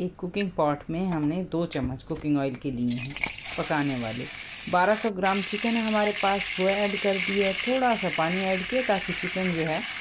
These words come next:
पॉट के साथ stick ना हो, क्योंकि पॉट काफ़ी गर्म है हमारा।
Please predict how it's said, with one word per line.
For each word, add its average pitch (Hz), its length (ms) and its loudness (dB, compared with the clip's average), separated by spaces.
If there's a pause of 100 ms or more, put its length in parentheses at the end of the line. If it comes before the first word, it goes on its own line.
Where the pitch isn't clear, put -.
(360)
पॉट 175 220 4
के - 140 -4
साथ 180 200 0
stick - 400 -6
ना 160 100 2
हो, 143 160 2
क्योंकि 160 340 -4
पॉट 160 240 0
काफ़ी 156 340 -2
गर्म 147 300 0
है 143 140 0
हमारा। 131 280 -4